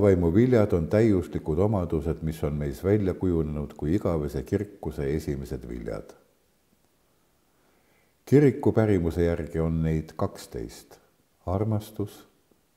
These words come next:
rõõm, rahu, kannatlikkus, lahkus,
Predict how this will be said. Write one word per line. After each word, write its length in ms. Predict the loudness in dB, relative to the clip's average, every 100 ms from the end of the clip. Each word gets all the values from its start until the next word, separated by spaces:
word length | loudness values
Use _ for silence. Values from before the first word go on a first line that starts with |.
| _ -12
rõõm, 540 | -6 -2 0 0 -2 -8 -14 _ _ _ _ _ _ _ _
rahu, 460 | -8 -6 -4 -4 -6 -10 -20 _ _ _ _ _ _ _ _
kannatlikkus, 880 | -4 -4 -4 -8 -8 -8 -12 -18 -20 -20 _ _ _ _ _ _ _ _ -6
lahkus, 720 | -4 -4 -8 -10 -6 -6